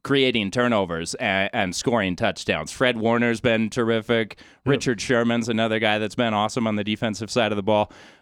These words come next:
Speaker 1: And that, that Niners defense, just from every level of it, has,
Speaker 2: Yeah.
Speaker 1: has been a really tough defense for most of the season. If you exclude that Saints game where they ended up winning, like, fifty-one forty-nine.
Speaker 2: Right.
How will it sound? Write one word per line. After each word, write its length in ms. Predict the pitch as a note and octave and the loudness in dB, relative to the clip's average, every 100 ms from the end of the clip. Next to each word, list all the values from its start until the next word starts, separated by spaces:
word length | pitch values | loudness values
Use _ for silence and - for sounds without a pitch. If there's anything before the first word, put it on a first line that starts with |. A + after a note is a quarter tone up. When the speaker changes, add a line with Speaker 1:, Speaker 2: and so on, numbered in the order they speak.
| A#2+ | -2
Speaker 1:
And 80 | |
that, 200 | A2+ A2+ A#2 | 0 0 0
that 120 | B2+ | 0
Niners 300 | B2+ A2+ G2+ | 2 0 -2
defense, 460 | B2 C3+ A2+ F2+ - | -2 0 -2 -2 -4
just 260 | G#2+ - | -6 -6
from 220 | - C3 F#2 | -4 -2 -2
every 240 | A#2+ B2+ A#2 | -2 -2 -2
level 460 | F#2 G2+ G#2 F2 | 0 0 0 -2
of 160 | D#2+ D#2+ | -4 -4
it, 160 | E2 B2 | -6 -4
has, 400 | G#2 F2+ B2+ - | -2 -2 -4 -4
Speaker 2:
Yeah. 80 | A#2+ | -6
Speaker 1:
has 100 | F2+ | -2
been 320 | G#2 F#2 F2+ | 0 0 -2
a 80 | G#2+ | -4
really 640 | G#2 G2+ G#2+ B2 C3 A#2 G2+ | -4 -2 0 0 2 0 -2
tough 260 | A#2+ G2 | -2 -2
defense 520 | G2+ A2 - F#2 F2+ | -2 -2 0 -2 -2
for 240 | - A#2 G2+ | -2 -2 -2
most 540 | G2+ G2+ G2+ B2+ - | -4 0 0 0 -2
of 120 | A2 | -4
the 80 | F2 | -4
season. 400 | F#2 A#2 G2+ F#2+ - - _ | -4 -2 -2 -6 -8 -20 _
If 40 | B2 | -2
you 120 | A2 | -2
exclude 420 | G2 - A#2+ A#2 | -4 -4 -4 -2
that 200 | G2 F#2 | -2 -2
Saints 340 | - G#2 A2+ - | -2 -2 -2 -2
game 340 | F#2 F2 G2 - - | -2 -2 -4 -8 -4
where 280 | G2+ F#2+ F#2+ | -2 0 0
they 260 | G#2+ G#2+ | 0 0
ended 200 | A#2 A2+ | 0 0
up 120 | G#2 A#2 | 0 0
winning, 200 | G#2+ F#2+ | 0 -2
like, 160 | F2+ | -4
fifty-one 560 | - B2 - G2 G2 F#2 | -2 -2 0 0 0 -2
forty-nine. 720 | A2+ G#2 F#2 F#2 F#2+ B2 E3+ | -2 -2 0 0 0 -2 -2
Speaker 2:
Right. 360 | C#3+ C#3 C3 | -6 -4 -6